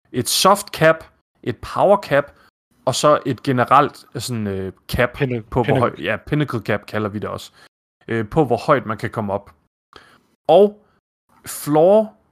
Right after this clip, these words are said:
Speaker 1: det bliver altså hævet til tretten hundrede og halvtreds inde i Destiny. Det vil sige, alt dit tøj, alle dine våben, altså alt dit gear, det bliver hævet op til tretten hundrede og halvtreds power.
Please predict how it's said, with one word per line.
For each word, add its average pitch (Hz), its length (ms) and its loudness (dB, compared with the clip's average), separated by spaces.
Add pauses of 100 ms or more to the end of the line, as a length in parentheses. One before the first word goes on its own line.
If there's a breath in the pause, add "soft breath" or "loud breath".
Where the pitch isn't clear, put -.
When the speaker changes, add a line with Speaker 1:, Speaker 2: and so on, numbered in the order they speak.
(140)
Speaker 1:
det 165 100 4
bliver 156 180 2
altså 117 200 -2
hævet 170 460 2
til 160 320 0
tretten - 520 -2
hundrede 147 280 0
og 131 60 0
halvtreds 110 600 -4
inde 123 140 -4
i 127 40 -4
Destiny. 113 340 -8
Det - 360 -16
vil 131 100 -6
sige, 151 240 -6
alt 165 160 0
dit 139 200 -4
tøj, 185 360 2 (540 soft breath)
alle 151 160 0
dine 123 220 -2
våben, 156 300 4
altså - 160 -4 (100)
alt 185 200 2
dit 147 160 -4
gear, 165 280 2 (280 soft breath)
det 151 120 -4
bliver 151 140 2
hævet 131 300 4
op 151 220 2
til 127 200 -4
tretten 143 460 0
hundrede 139 280 0
og 127 60 0
halvtreds 120 460 -4
power. 104 400 -4